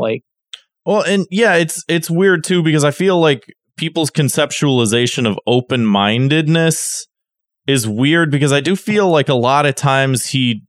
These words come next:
Speaker 2: just, like, wants to sort of be buddy-buddy with some of the people he has on his show sometimes,
Speaker 1: Yeah.
Speaker 2: and that it's sort of, like, this weird, loose, relaxed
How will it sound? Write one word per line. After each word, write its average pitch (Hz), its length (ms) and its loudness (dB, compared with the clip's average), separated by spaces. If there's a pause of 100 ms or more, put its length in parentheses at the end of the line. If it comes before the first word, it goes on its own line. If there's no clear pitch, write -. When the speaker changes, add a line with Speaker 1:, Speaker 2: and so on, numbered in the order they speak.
(300)
Speaker 2:
just, 135 300 -4 (140)
like, 110 480 -2 (420)
wants 135 300 0
to 143 100 -4
sort 147 240 0
of 135 60 -2
be 131 140 -2
buddy-buddy 117 800 0
with 127 260 0 (200)
some 139 260 -2
of 131 60 0
the 120 60 -4
people 135 300 -2
he 120 160 0
has 120 300 0
on 117 220 0
his 156 140 0
show 180 360 0
sometimes, 180 920 0
Speaker 1:
Yeah. 135 80 2
Speaker 2:
and 127 160 0
that 117 140 2
it's 113 220 -2
sort 139 260 0
of, 120 120 -4
like, 117 360 0 (400)
this 139 200 -2
weird, 151 380 0 (100)
loose, 135 760 -2 (240)
relaxed 120 920 -2